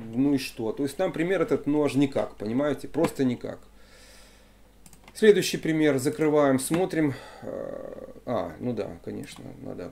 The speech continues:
корректно это сделать. Выключаем, закрываем. Значит, э, там еще у нас есть Л Т Д С, дв-, э, который ди-, э, показывает два уровня.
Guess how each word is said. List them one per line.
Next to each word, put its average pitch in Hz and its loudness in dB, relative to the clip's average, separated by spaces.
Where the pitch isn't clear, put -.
корректно 101 -4
это - -12
сделать. 110 -4
Выключаем, 131 -6
закрываем. 98 -12
Значит, 139 0
э, 131 6
там 180 0
еще 165 0
у - 2
нас 147 0
есть 139 0
Л 139 4
Т 131 -2
Д 127 0
С, - -10
дв-, 151 0
э, 117 2
который 165 4
ди-, 139 4
э, 127 6
показывает 143 2
два 127 6
уровня. 104 4